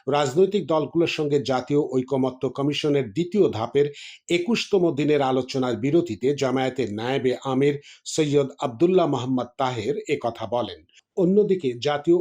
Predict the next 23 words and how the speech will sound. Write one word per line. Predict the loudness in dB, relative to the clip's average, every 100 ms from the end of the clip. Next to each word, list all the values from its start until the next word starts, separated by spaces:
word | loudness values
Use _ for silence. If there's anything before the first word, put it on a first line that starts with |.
| 2
ঐকমত্য | -4 -2 -2 -2 -4 -4
কমিশন | 0 0 0 -8 -12 -12
ছয়টি | -4 -2 -2 -4
সিদ্ধান্ত | 0 -2 -2 -8 -2
গ্রহণ | -4 -2 -2 -2 -2
পদ্ধতির | -4 -4 -4 -4 -2
কথা | -4 -4
বললেও | -4 -2 0 0 -2 -6
তা | -2
নিয়ে | 0 0 -2
আলোচনা | -2 -4 -4 -4 -2
না | -4 -4 -6
করে | 0 0 0 -6 -20 -20 -10
হঠাৎ | -6 -6 -2
করে | -2 -2 -4 -4
জুলাই | 0 2 2
সনদের | -2 -4 -2 -4
খসড়া | -4 -8 -4 -2 -2
প্রকাশ | -4 -6 -6 -4
করাকে | 0 0 0 0 0 -2 -18 -12
সঠিক | -8 -8 -8 -10 -6
কাজ | -4 -4 -4
বলে | -4 -4